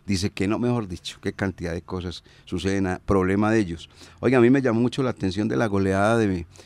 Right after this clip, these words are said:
eh, Millonarios sobre Medellín, lo que le sacaron a el excandidato a la presidencia de la República, exgobernador de Antioquia y exgobernador, eh, exgobernador de Antioquia y exalcalde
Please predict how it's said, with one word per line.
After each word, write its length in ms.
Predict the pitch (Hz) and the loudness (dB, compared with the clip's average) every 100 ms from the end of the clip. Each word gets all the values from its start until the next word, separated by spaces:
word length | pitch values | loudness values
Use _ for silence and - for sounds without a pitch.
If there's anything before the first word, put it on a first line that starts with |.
| - - | -20 -10
eh, 300 | 87 87 87 | -4 -4 -2
Millonarios 720 | 85 85 90 101 101 110 117 | -4 -2 0 2 4 2 2
sobre 420 | 117 110 110 104 - | 0 -2 -2 -4 -4
Medellín, 520 | 98 110 113 101 98 95 - - _ - | -2 0 0 -2 -6 -8 -20 -20 _ -8
lo 140 | 87 | -6
que 100 | 101 | -2
le 100 | 95 | -2
sacaron 460 | 87 - 95 110 110 | -2 -2 -2 0 0
a 300 | 90 85 92 - - - | -2 -6 -12 -20 -20 -8
el 120 | 101 | -4
excandidato 680 | 92 - 95 87 90 95 - | -4 -2 0 0 0 0 -2
a 20 | 113 | -4
la 140 | 104 | -4
presidencia 760 | 92 80 90 95 90 110 107 - | -6 -4 -2 -2 -2 -2 -4 -6
de 160 | 87 92 | -8 -6
la 120 | 85 | -6
República, 680 | 85 90 120 135 127 - 78 - - | -8 -4 0 0 0 -6 -10 -14 -10
exgobernador 800 | 87 87 95 90 87 85 90 98 | -6 -2 0 0 -2 -2 0 0
de 80 | 104 | 0
Antioquia 460 | 107 - 117 107 110 | -2 0 -2 0 -2
y 40 | |
exgobernador, 720 | 90 87 87 87 90 95 95 - - - | -2 -4 -4 -4 -4 -4 -6 -10 -20 -14
eh, 200 | - 95 | -6 -4
exgobernador 420 | 87 95 90 92 101 | -4 -2 -2 0 0
de 60 | |
Antioquia 420 | 104 110 107 113 | 0 -2 0 0
y 60 | 101 | 0
exalcalde 680 | 87 85 - 92 92 110 | -2 -6 -6 -4 -2 -4